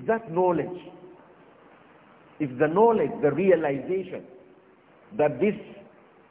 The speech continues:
uh, this period, this April, is not like any other April, if it falls in April.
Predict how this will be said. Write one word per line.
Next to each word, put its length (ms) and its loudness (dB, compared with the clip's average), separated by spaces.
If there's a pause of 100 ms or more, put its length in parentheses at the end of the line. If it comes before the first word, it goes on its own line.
(460)
uh, 420 2 (520)
this 260 -2 (380)
period, 640 0 (680)
this 160 0 (300)
April, 480 2 (680)
is 140 -4
not 140 4
like 260 2
any 180 0
other 380 -2
April, 340 -4 (2000)
if 140 4
it 200 -2
falls 220 4 (100)
in 180 -8
April. 320 0